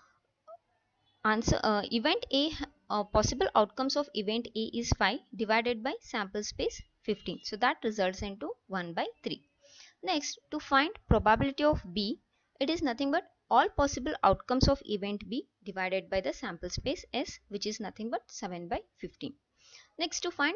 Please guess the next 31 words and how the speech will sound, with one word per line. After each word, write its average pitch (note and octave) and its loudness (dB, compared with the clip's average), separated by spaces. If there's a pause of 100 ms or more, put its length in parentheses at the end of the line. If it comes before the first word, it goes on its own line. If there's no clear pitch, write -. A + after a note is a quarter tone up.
probability A3+ 2
of F#4 0 (140)
A A#3+ -2 (100)
intersection B3+ -2
B, A#3+ -4 (180)
it B3 -6
is C#4+ -2
nothing C4 0
but F4 2 (380)
all C#4+ 6 (100)
possible C#4 0
outcomes A3+ 2
of C4 -2 (100)
A G#3 -4
intersection A#3 -4
B G#3+ -6 (180)
divided G3+ 0
by G3 2
the C#4 -2
sample G3 -6
space - -2
S. - -12 (300)
So - -20
that G3+ -4
is A#3 -4
equivalent A3 -2
to A4+ -4 (220)
two F3+ -4
by A3 0 (120)
fifteen. - -6 (580)
In F4 -4